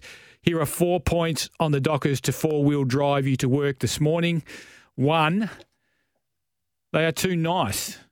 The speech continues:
Teams are coming for them after their finals berth last year, and the Dockers need a bit more mongrel about them.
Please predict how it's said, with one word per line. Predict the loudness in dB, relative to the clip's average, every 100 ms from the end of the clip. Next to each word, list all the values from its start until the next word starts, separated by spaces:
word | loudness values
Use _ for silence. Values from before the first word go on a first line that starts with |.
| _ _
Teams | -2 0 0
are | -2
coming | 0 0 0
for | 0 0
them | 2
after | 2 2 0
their | 0
finals | 0 0 2 0
berth | 0 0 0
last | 2 0 0 0
year, | 0 0 0
and | 0
the | 2
Dockers | 0 0 0
need | 0 0
a | 0
bit | 0
more | 0 0
mongrel | 0 0 0 2
about | 2 0 -2
them. | -4 -8